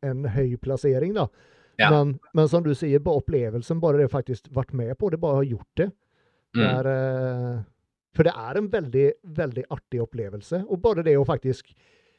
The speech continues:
Speaker 1: stå på en V M-scene, det er, det er noe spesielt å gjøre det, altså.
Speaker 2: Ja, ja, akkurat det, sant? Og det jeg har merket veldig nå, sant? Nå med tanke på Kaliber i Bergen og sånn, sant? Da har jeg blitt mye mer kjent på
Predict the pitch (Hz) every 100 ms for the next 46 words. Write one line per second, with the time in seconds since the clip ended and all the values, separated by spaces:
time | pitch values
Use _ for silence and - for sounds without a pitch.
0 | _ _ _ _ _ - - - 127 120
1 | - 143 151 156 127 110 107 143 110 131
2 | 170 165 127 110 101 - - _ _ _
3 | _ _ _ - 156 110 156 - - 196
4 | 120 - 139 117 117 269 113 101 _ _
5 | _ _ _ _ _ 139 196 110 110 143
6 | 151 147 123 - 123 127 139 131 127 117
7 | - 127 120 117 120 110 104 110 110 107
8 | 101 104 98 - - 98 - 101 98 98
9 | 92 82 80 - 87 85 85 85 - 107
10 | 101 107 92 82 78 73 78 92 87 92
11 | 82 95 - - - - 104 101 98 -
12 | 95 95